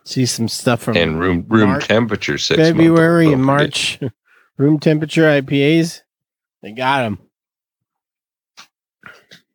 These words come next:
Speaker 2: Well, the gas stations are holding strong
Speaker 1: Hmm.
Speaker 2: with the craft beer selection, especially one place in Pasadena,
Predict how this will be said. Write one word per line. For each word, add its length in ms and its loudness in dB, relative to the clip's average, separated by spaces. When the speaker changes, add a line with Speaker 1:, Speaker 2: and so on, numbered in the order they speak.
Speaker 2:
Well, 340 -4
the 140 -2
gas 340 2
stations 460 -2
are 120 2
holding 440 2
strong 680 0
Speaker 1:
Hmm. 220 -20
Speaker 2:
with 120 -12
the 100 -10
craft 300 -2
beer 180 2
selection, 680 0
especially 540 -2
one 260 0
place 320 -2
in 220 -4
Pasadena, 1000 -2